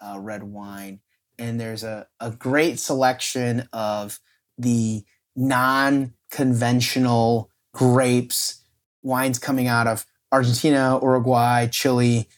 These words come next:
that aren't your normal, uh, local wines from those regions, right? You think Argentina, you think Malbec, right? You think Chile, you think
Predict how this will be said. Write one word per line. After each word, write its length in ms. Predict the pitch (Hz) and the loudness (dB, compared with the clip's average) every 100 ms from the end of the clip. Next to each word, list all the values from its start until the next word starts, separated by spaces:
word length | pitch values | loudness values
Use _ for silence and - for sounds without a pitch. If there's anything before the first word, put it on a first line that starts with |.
| _ | _
that 160 | 131 135 | 2 4
aren't 220 | 156 165 - | 2 -2 -4
your 520 | 143 135 127 120 - _ | -2 0 0 -2 -8 _
normal, 880 | 127 135 147 156 151 135 127 120 117 _ _ - | -2 2 2 4 2 2 2 0 -2 _ _ -2
uh, 200 | 123 120 | 0 2
local 640 | 120 135 147 143 139 123 | 4 4 4 2 -2 0
wines 500 | 117 123 123 123 120 | 0 0 0 0 -2
from 200 | - 123 | -2 0
those 180 | 120 113 | 0 2
regions, 320 | 127 104 101 | 2 2 0
right? 200 | 113 117 | 0 0
You 60 | 113 | 0
think 180 | 127 123 | 2 2
Argentina, 520 | 123 117 113 - 117 | 2 0 -2 0 0
you 120 | 113 | 0
think 180 | 113 113 | -2 0
Malbec, 520 | 113 117 113 98 104 | 2 4 2 -2 -2
right? 160 | 113 107 | 0 0
You 80 | 117 | 2
think 240 | 123 117 | 2 2
Chile, 340 | - 127 117 117 | 2 2 4 2
you 160 | 113 | 0
think 400 | 110 120 113 107 | 0 0 0 -4